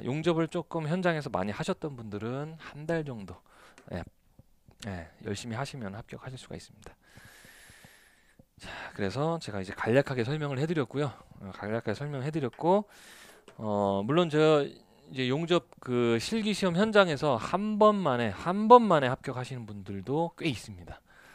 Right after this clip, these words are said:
예, 한 번 만에 운 좋게, 운도 따라야 되죠, 그죠?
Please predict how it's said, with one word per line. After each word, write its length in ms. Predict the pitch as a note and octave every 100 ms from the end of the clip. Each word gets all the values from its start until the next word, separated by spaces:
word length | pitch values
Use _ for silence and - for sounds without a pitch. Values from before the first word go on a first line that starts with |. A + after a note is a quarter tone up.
| - _
예, 60 | F#2
한 200 | F2+ D3
번 160 | D#3+ C#3+
만에 360 | A2+ G2+ F#2 G2+ - -
운 160 | A2
좋게, 260 | A2 - -
운도 440 | G#2+ B2+ C#3 A#2+ F#2+
따라야 280 | - C3 D#3
되죠, 220 | A2 F2
그죠? 180 | - A#2